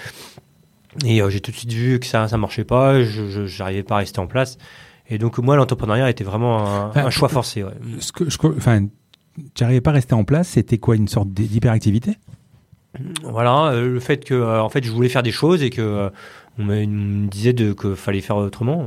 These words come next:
Speaker 1: Donc ça, ça, ça me, ça me dépassait. J'arrivais, j'ai du mal à, j'avais du mal à, à, à tolérer le fait qu'on me dise quelque chose.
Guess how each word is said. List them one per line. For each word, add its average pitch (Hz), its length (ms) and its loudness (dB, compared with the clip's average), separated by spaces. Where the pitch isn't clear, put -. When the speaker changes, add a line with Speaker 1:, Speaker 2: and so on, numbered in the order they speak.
Speaker 1:
Donc 110 120 -12
ça, 120 120 -8
ça, 107 200 -6
ça 98 140 -8
me, 107 460 -8
ça 107 160 -8
me 101 100 -6
dépassait. 101 460 -8
J'arrivais, 101 260 -6
j'ai 98 120 -4
du 110 140 -2
mal 131 180 4
à, 104 100 2
j'avais 120 260 4
du 117 120 2
mal 151 200 6
à, 143 100 6
à, 131 460 2
à 120 80 2
tolérer 131 380 6
le 139 120 6
fait 143 260 -2
qu'on 110 340 0
me 110 100 -4
dise 113 480 -4
quelque 113 160 -6
chose. - 340 -2